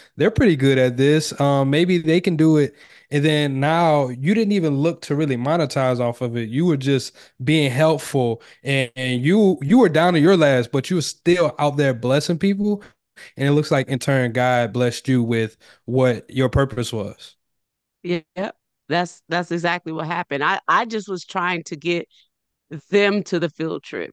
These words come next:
Speaker 2: You know what I mean? I wasn't trying to turn this into a business. It's when I got that six hundred dollar payday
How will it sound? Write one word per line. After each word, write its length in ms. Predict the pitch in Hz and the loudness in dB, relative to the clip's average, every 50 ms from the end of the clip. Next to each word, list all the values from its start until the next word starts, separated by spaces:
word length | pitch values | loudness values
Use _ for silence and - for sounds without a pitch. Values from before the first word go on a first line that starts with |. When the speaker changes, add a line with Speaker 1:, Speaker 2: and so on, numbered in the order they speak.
| _ _ | _ _
Speaker 2:
You 140 | 170 165 160 | -2 0 0
know 180 | 160 160 160 | 2 0 0
what 100 | 165 165 | -2 -2
I 80 | 165 165 | -4 -4
mean? 300 | 175 175 170 170 170 170 | -2 -2 -2 -2 -2 -2
I 100 | 165 165 | -4 -4
wasn't 460 | 156 160 170 170 160 170 160 - - | -4 -4 -4 -4 -4 -6 -12 -12 -14
trying 420 | - - 175 156 160 160 156 156 | -12 -10 -8 -6 -6 -6 -6 -8
to 100 | - - | -10 -12
turn 720 | - 135 _ _ _ _ _ _ _ _ _ _ _ 160 151 147 | -18 -18 _ _ _ _ _ _ _ _ _ _ _ -10 -6 -6
this 200 | 147 143 - - | -6 -6 -8 -18
into 120 | _ _ - | _ _ -10
a 60 | 147 | -6
business. 420 | 135 170 175 175 151 156 143 - - - | -2 0 -2 0 0 -4 -4 -4 -4 -4
It's 220 | 185 175 - - | -4 -4 -4 -6
when 200 | 175 180 185 190 | -4 -4 -4 -4
I 180 | 165 139 151 151 | -4 -6 -8 -6
got 280 | - - 175 180 180 _ | -4 -4 -4 -4 -4 _
that 200 | - 147 135 123 | -10 -10 -10 -10
six 260 | - - 170 160 - - | -12 -16 -18 -18 -10 -8
hundred 220 | 175 160 139 139 | -8 -8 -6 -6
dollar 240 | 147 151 135 123 127 | -6 -6 -6 -6 -8
payday 580 | 113 - 165 165 165 156 143 143 120 117 127 | -8 -6 -4 -4 -4 -4 -4 -8 -8 -8 -10